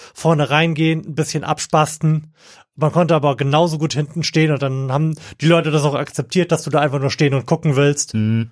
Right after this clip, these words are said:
Speaker 1: Völlig entspannt alles. Sehr,
Speaker 2: Ja,
Speaker 1: sehr schön.
Speaker 2: total angenehm
Speaker 1: Mhm.
Speaker 2: gewesen. Ja. Also Kulturetage auch eigentlich, finde ich, eine empfehlenswerte Location.
Speaker 1: Ja, definitiv. So, wenn sie denn so heißt. <laughs>
Speaker 2: Ja,
Speaker 1: Und
Speaker 2: das
Speaker 1: ich mir das nicht vorhin einfach ausgedacht habe. Die Möglichkeit besteht, dann tut es uns leid.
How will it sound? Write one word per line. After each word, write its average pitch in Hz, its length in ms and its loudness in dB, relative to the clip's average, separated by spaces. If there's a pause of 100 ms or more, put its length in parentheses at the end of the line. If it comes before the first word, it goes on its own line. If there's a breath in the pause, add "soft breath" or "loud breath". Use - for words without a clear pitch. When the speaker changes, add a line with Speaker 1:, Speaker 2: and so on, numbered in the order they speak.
Speaker 1:
Völlig 127 300 -2
entspannt 120 420 -2
alles. 110 400 -6
Sehr, 202 120 2
Speaker 2:
Ja, 170 60 4
Speaker 1:
sehr 156 100 4
schön. 104 240 -4
Speaker 2:
total 101 260 0
angenehm 85 400 0
Speaker 1:
Mhm. 123 40 -6
Speaker 2:
gewesen. 78 400 -6 (100)
Ja. 90 200 0 (640)
Also 101 140 2
Kulturetage 98 680 0
auch 87 160 0
eigentlich, 90 360 -4
finde 95 260 -4
ich, 87 80 -6
eine 92 180 -2
empfehlenswerte 82 600 -4
Location. 76 400 -6
Speaker 1:
Ja, 98 200 -8 (180)
definitiv. 113 680 -10 (380 loud breath)
So, 156 240 -2
wenn 175 160 2
sie 143 100 -2
denn 143 160 0
so 123 140 2
heißt. 117 380 0
<laughs> - 80 -16 (560 loud breath)
Speaker 2:
Ja, 104 160 2
Speaker 1:
Und - 160 -2
Speaker 2:
das 185 100 4
Speaker 1:
ich 156 100 0
mir 165 80 4
das 156 160 2
nicht 160 160 2
vorhin 147 240 2
einfach 131 240 -4
ausgedacht 120 560 -6
habe. 117 280 -4 (260 loud breath)
Die 165 100 4
Möglichkeit 151 520 2
besteht, 127 320 -2
dann 107 100 -4
tut 120 180 -6
es 104 120 -6
uns 104 160 -6
leid. 98 320 -8